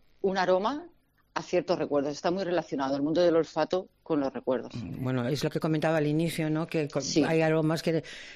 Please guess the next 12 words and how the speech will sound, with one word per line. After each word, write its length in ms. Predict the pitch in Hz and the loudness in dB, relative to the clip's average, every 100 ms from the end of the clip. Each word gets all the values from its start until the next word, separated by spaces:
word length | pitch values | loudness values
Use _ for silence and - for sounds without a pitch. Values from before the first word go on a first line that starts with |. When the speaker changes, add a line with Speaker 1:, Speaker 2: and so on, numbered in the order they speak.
| - | -4
Speaker 2:
al 180 | 135 | -2
final 300 | 135 160 147 | 0 2 2
acaban 320 | 151 160 151 147 | 2 2 2 2
siendo 200 | 156 151 | 0 0
un 80 | 147 | 0
poco, 640 | 151 147 165 165 151 131 - - - | 0 2 2 4 2 0 -6 -18 -6
eh, 160 | 151 | 0
la 120 | 147 143 | 2 2
historia 300 | 135 156 165 | 2 0 2
de 80 | 165 | 2
nuestra 280 | 139 - | 0 0
vida. 460 | 127 170 156 104 - | 0 2 0 -2 -8